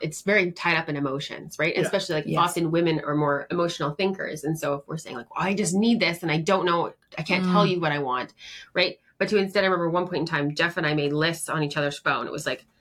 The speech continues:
Speaker 1: Alana's five
Speaker 3: Mm.
Speaker 1: healthy needs or whatever.
Speaker 3: Yeah.
Speaker 1: And so I just put, like, you know, it was things like going to bed at the same time,
Speaker 2: Mm-hmm.
Speaker 1: um, eating dinners together,
Speaker 2: Yeah.
Speaker 3: Mm.
Speaker 1: like, random things like that,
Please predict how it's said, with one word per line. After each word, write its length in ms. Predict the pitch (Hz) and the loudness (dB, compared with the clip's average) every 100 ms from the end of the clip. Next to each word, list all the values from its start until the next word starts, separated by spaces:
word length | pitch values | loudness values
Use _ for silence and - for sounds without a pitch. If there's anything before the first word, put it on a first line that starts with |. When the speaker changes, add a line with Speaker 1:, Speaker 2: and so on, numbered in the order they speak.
| - - | -20 -4
Speaker 1:
Alana's 440 | 147 180 180 160 - | 0 2 2 -2 -4
five 720 | - 151 151 151 160 - - _ - | 0 4 4 2 -2 -10 -20 _ 0
Speaker 3:
Mm. 320 | 233 208 185 | 2 4 4
Speaker 1:
healthy 260 | 180 165 160 | 2 2 0
needs 580 | 147 120 - - - - _ _ | 0 -4 -10 -16 -16 -18 _ _
or 60 | 170 | 0
whatever. 260 | 165 110 156 | 0 0 -2
Speaker 3:
Yeah. 120 | 160 _ - - - | -4 _ -20 -12 -4
Speaker 1:
And 100 | 185 | 2
so 80 | 190 | 2
I 40 | |
just 120 | 170 | 2
put, 120 | 180 | 0
like, 200 | 175 143 - | 0 0 0
you 80 | 170 | 0
know, 100 | 147 | 2
it 100 | 170 | 0
was 140 | 165 | 0
things 220 | 180 175 | 2 2
like 280 | 165 123 - _ _ _ _ 170 | 2 0 -6 _ _ _ _ 0
going 240 | 175 190 | 2 2
to 80 | 190 | 2
bed 160 | 180 180 | 2 0
at 60 | |
the 60 | 175 | -2
same 220 | - 147 | -2 0
time, 420 | 147 147 120 - - | 0 -2 -2 -4 -4
Speaker 2:
Mm-hmm. 540 | 139 143 139 135 135 131 - - - - _ _ | -2 -2 -2 -2 -2 -6 -14 -20 -20 -20 _ _
Speaker 1:
um, 520 | 160 143 131 95 165 - _ _ | 0 2 2 -4 -10 -12 _ _
eating 340 | 214 202 214 156 | 0 4 4 2
dinners 460 | 165 185 127 - | 2 2 2 -2
together, 580 | - 147 143 - 185 185 | -6 -4 -4 -2 -4 -4
Speaker 2:
Yeah. 120 | 139 220 | -6 -4
Speaker 3:
Mm. 160 | 196 | 0
Speaker 1:
like, 120 | 202 185 | 0 4
random 320 | 190 202 226 | 4 4 2
things 160 | 240 226 | 0 2
like 180 | 208 | 2
that, 280 | 190 175 - | 2 2 0